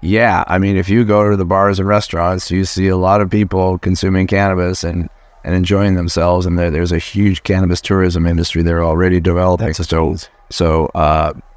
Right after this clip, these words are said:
that is, that is quite amazing. Um, but it remains to be seen how that all evolves, right? Because, you know, the, the Thai government and,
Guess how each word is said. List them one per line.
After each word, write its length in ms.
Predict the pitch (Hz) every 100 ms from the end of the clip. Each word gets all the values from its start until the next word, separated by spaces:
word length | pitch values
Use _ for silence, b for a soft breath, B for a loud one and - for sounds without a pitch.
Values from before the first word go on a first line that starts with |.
| 87
that 160 | 90
is, 260 | 95 92 -
that 160 | 82 87
is 120 | 90
quite 220 | - 85
amazing. 540 | 85 87 87 82 80 78
Um, 360 | 80 80 82 80 _ _ _ _
but 100 | 127
it 20 | 135
remains 300 | 160 180 165
to 60 |
be 80 | 165
seen 240 | - 160
how 120 | 147 135
that 160 | 123
all 180 | 120 120
evolves, 420 | 110 113 120 - -
right? 280 | 78 98 -
Because, 580 | 90 95 90 90 - -
you 80 | 90
know, 240 | 90 90
the, 280 | 87 82 -
the 120 | 82
Thai 280 | 82 107 101
government 500 | 92 98 98 104 98
and, 140 | 90